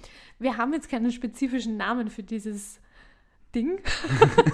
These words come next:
<laughs> Aber, ähm, es geht, wie gesagt, darum, das Selbstbewusstsein zu stärken und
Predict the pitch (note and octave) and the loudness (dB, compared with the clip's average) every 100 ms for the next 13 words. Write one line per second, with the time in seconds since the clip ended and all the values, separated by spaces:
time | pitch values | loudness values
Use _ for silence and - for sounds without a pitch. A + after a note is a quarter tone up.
0 | A4 - - C#5+ C5 - C#4 F#4 - - | 2 0 0 0 0 -6 -12 -10 -12 -12
1 | - - F4+ - - C4 B3+ C#4+ C#4 C4+ | -10 -8 -8 -2 2 2 4 4 4 2
2 | B3 A#3+ A#3 A#3 A#3+ A#3+ - - - - | 2 2 0 -2 -2 -4 -12 -20 -20 -20
3 | - - C4+ B3+ B3+ A3 A#3+ A#3+ A#3 A3+ | -20 -8 -6 -4 -2 0 0 0 -2 -2
4 | A3 A#3 A3+ A#3 G#3 A3 A3 A#3+ A3+ A3+ | -2 -2 -2 -4 -6 -6 -4 -4 -6 -6
5 | A#3 - - A#3+ D#4+ - - - C4 C4+ | -8 -10 -6 -8 -8 -14 -20 -10 0 2
6 | D#4 E4 - | 2 -2 -10